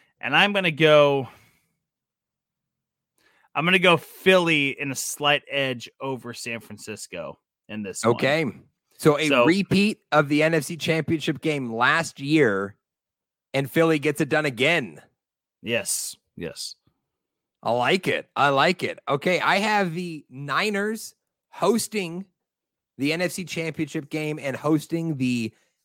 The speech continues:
Speaker 2: Dallas Cowboys. Uh, but unlike my way too early predictions, I am not picking Dallas to go to the Super Bowl. I am taking the San Francisco forty-niners to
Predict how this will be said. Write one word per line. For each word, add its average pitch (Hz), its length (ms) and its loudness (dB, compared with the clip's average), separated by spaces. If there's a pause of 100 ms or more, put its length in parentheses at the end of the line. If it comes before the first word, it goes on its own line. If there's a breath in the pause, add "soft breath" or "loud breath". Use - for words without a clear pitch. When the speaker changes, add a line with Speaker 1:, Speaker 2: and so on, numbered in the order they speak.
(600)
Speaker 2:
Dallas 190 460 4
Cowboys. 156 960 4 (480)
Uh, 147 300 2
but 175 440 0
unlike 214 720 2
my 170 220 4
way 160 240 4
too 156 220 0
early 127 500 0 (180)
predictions, 98 720 -4 (1120)
I 170 140 4
am 170 220 2
not 190 300 2
picking 170 400 2
Dallas 139 400 2
to 139 120 0
go 123 140 6
to 117 60 0
the 110 100 -2
Super 107 280 -6
Bowl. 98 360 -4
I 151 160 0
am 170 220 -4
taking 233 580 -4
the 220 120 2
San 190 240 0
Francisco 151 560 0
forty-niners 107 1040 0 (480)
to 160 180 -4